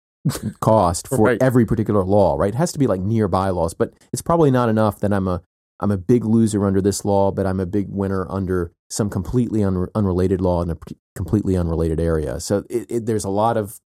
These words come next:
Speaker 2: sloppiness here. But to go back to the dinner check analogy, right? I think what Holmes would say, right, is that just because I get stuck with a bill that's a little bit higher this time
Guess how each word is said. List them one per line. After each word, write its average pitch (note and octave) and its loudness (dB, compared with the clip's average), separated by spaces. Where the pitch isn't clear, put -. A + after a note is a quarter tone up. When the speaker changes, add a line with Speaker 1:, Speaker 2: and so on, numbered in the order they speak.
Speaker 2:
sloppiness - -6
here. - -8
But A#2 2
to A#2+ 0
go C#3+ 6
back B2 0
to A#2 2
the F#2 2
dinner G2 2
check D#2 -2
analogy, D2 -4
right? E2 2
I A2+ 2
think G3+ 0
what A#2+ 4
Holmes A2+ 2
would G2 0
say, G2+ 0
right, A#2 2
is A#2+ 2
that C3 0
just D#3+ 0
because F#2 0
I B2 2
get C#3 0
stuck - -2
with A2 4
a F#2+ 4
bill G2+ 4
that's F#2+ 0
a F#2 -2
little B2 4
bit A2+ 0
higher A2+ 2
this B2 2
time C3 0